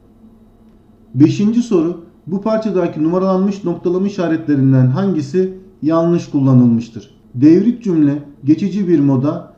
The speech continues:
bir özenti gibi geliyor çoklarına. Virgül doğrudur arkadaşlar.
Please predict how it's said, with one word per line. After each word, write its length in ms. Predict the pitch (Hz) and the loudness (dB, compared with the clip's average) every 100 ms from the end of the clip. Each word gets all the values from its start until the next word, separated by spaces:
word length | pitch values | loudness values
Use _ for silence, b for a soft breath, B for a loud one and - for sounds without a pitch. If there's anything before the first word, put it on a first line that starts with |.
| _ 131 | _ -4
bir 300 | 170 185 185 | -2 -2 0
özenti 460 | 143 180 180 220 | -2 -2 -4 -4
gibi 200 | 190 156 | -4 -2
geliyor 420 | 135 135 131 123 | 0 2 2 2
çoklarına. 640 | 127 131 127 120 110 101 92 - _ b b - | 0 -4 -2 -4 -4 -10 -12 -20 _ b b -6
Virgül 500 | 170 202 202 202 170 | -2 -2 -2 -2 4
doğrudur 360 | 185 190 185 | 6 6 4
arkadaşlar. 840 | 165 147 143 127 131 127 180 180 | 0 0 -2 -2 -2 -4 -8 -12